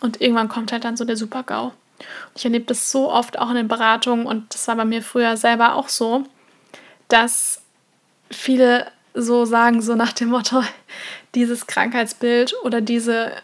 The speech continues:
Beschwerde, die dann natürlich nicht mehr sowas ist wie einfach nur, es zwickt im Bauch oder,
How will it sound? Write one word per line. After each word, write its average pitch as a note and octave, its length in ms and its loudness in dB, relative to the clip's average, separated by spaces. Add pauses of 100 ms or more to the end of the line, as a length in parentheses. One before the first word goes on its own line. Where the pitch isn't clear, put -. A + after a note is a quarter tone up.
(160)
Beschwerde, A#3+ 540 4
die G#3+ 100 0
dann A3 180 2
natürlich A3+ 380 -2
nicht A#3+ 180 0
mehr A3+ 160 2
sowas A3 240 0
ist - 220 -8
wie A#3 60 -2
einfach A#3 260 -2
nur, G#3+ 360 2 (100)
es - 160 -12
zwickt - 320 -2
im G#3+ 160 2
Bauch B3+ 380 4
oder, G#3+ 380 2